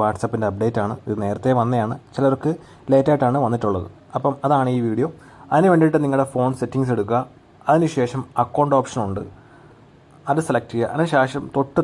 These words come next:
താഴെ ആഡ് അക്കൗണ്ട് ഉണ്ട്. അവിടെ നിങ്ങൾക്ക് ഏത് മൊബൈൽ നമ്പറാണോ ആഡ് ചെയ്യേണ്ടത്, അവിടെ പുതിയ നമ്പർ കൊടുത്ത് WhatsApp ലോഗിൻ ചെയ്യുക. അപ്പോൾ ഇതുപോലെ agree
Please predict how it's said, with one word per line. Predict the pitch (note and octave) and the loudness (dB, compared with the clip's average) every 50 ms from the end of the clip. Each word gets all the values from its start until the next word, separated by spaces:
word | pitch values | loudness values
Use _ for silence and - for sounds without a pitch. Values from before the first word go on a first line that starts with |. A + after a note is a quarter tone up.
| - | 2
താഴെ | A#2+ A#2 A#2 A#2+ B2 A#2+ - - - B2 C3 | 4 4 4 4 2 0 -4 -4 -2 0 2
ആഡ് | C#3 C3+ B2+ A2+ | 2 2 2 0
അക്കൗണ്ട് | - - G#2+ G#2 G2+ G2 | -2 -4 -6 -4 -4 -6
ഉണ്ട്. | G2 G#2 G#2+ G#2 - - - - B2 | -6 -6 -8 -10 -12 -14 -4 -2 0
അവിടെ | A#2+ B2+ B2+ B2+ C#3 - A#2+ | 0 2 0 -2 -4 -4 -4
നിങ്ങൾക്ക് | B2+ C3 B2+ - A#2+ B2 C3 | -2 -2 -2 -2 -2 0 2
ഏത് | C#3+ D3 D#3 C#3 B2+ | 2 2 2 2 2
മൊബൈൽ | B2+ A#2 C3 B2+ B2+ C3 | 0 0 0 0 0 0
നമ്പറാണോ | B2+ B2+ B2+ A#2+ A#2 A2+ A#2 A2 G#2+ G#2 | 0 0 0 0 2 2 2 2 2 0
ആഡ് | G#2+ A2+ A2 | 0 -2 -2
ചെയ്യേണ്ടത്, | G#2+ G#2 G2+ G2+ G2+ G2+ B2+ D#3 - - - - - - - - - - - - - - A2+ | -4 -4 -6 -6 -6 -6 -6 -8 -8 -12 -20 -20 -20 -20 -20 -20 -20 -20 -20 -8 -2 0 0
അവിടെ | A2+ A#2 B2 A#2+ - - | 2 2 0 -2 -2 -4
പുതിയ | A#2+ A#2+ B2+ C3 B2 A2 | -2 0 0 0 0 -2
നമ്പർ | A2 A2 A#2 A2+ A2 G2+ | -2 0 0 0 0 0
കൊടുത്ത് | G2+ G2+ G2+ - C#3 C#3 A2+ A2 | 0 -2 -4 -4 -6 -2 0 0
WhatsApp | A2 A2 - - A2+ - - G#2+ | 0 0 -2 -6 -8 -4 0 0
ലോഗിൻ | A2 G#2+ - A2 G2+ F#2 | 0 0 0 -4 -6 -8
ചെയ്യുക. | F#2+ F#2 E2 D#2 - - - | -8 -10 -10 -12 -14 -10 -10
അപ്പോൾ | G#2+ G#2+ B2+ B2 A#2+ A#2 | -4 -2 0 0 0 0
ഇതുപോലെ | A#2+ B2+ C3+ C3+ C#3 C#3+ C#3 C#3 - - - - - - - A2+ A2 | 0 2 2 4 2 2 0 -2 -8 -14 -20 -20 -20 -10 -8 -8 -6
agree | A2 B2 B2+ C3+ | -4 -2 -2 -2